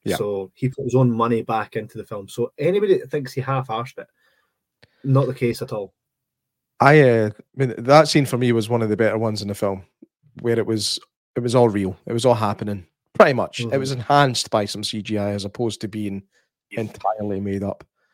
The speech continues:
Speaker 1: of C G I.
Speaker 2: Mm-hmm.
Speaker 1: And I, I was quite enjoying it until, <coughs> like, I even liked the bit where they kicked the ambulance over. I was like, "Yeah, that's pretty cool."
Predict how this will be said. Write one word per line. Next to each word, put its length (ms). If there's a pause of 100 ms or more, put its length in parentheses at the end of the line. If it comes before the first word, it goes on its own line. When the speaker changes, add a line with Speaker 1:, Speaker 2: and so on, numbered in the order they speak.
(280)
Speaker 1:
of 100
C 160
G 140
I. 80
Speaker 2:
Mm-hmm. 960
Speaker 1:
And 100
I, 60
I 180
was 140
quite 240
enjoying 400
it 180
until, 460 (140)
<coughs> 140
like, 200
I 80
even 200
liked 200
the 80
bit 120
where 120
they 40
kicked 260
the 80
ambulance 440
over. 260
I 60
was 140
like, 100
"Yeah, 140
that's 100
pretty 220
cool." 280